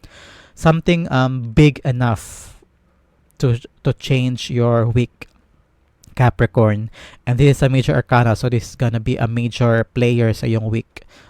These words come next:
So, let's see kung ano yung Tower na yan. The Tower is being clarified by the Hanged Man. Kung ano man yung dating stagnant,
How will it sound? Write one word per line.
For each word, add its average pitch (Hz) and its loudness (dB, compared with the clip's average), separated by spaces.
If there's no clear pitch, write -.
So, 120 -2
let's 135 -6
see - -4
kung 131 0
ano 127 0
yung 120 -4
Tower 113 0
na 107 -6
yan. 123 -8
The - -12
Tower 135 2
is 151 -2
being 120 -4
clarified 123 -4
by 123 -4
the 123 -2
Hanged 123 -4
Man. 120 -4
Kung 143 0
ano 151 -2
man 147 -2
yung 143 -2
dating 135 -2
stagnant, 117 -4